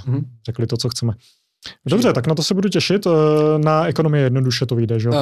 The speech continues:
Speaker 1: Eh, určitě to bude i na Spotify, i na mým webu, eh, i na YouTube kanále, to bude úplně všude, eh, kde, kde jsem, ale, eh, já bych ještě tady z-, zmínil, že to nebude vyloženě o Bitcoinu, ale bude to f-,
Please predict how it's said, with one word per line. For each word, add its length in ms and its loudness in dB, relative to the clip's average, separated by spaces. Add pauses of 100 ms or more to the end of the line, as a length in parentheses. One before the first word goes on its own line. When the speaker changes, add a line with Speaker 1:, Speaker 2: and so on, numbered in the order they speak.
(140)
Speaker 1:
Eh, 40 0
určitě 340 2
to 120 -2
bude 180 2
i 40 0
na 100 2
Spotify, 380 -2
i 100 2
na 60 2
mým 160 0
webu, 560 0
eh, 240 -2
i 100 0
na 200 0
YouTube 240 -2
kanále, 320 -2
to 80 -4
bude 140 -2
úplně 200 -4
všude, 300 -4 (180)
eh, 40 -20 (260)
kde, 200 -2
kde 120 -6
jsem, 240 -4
ale, 360 -2 (400)
eh, 420 0
já 120 2
bych 60 0
ještě 240 -2
tady 220 0
z-, 300 -2
zmínil, 420 -2
že 100 -4
to 80 -2
nebude 580 0 (180)
vyloženě 420 0
o 60 0
Bitcoinu, 420 0
ale 80 0
bude 140 0
to 80 0
f-, 100 -6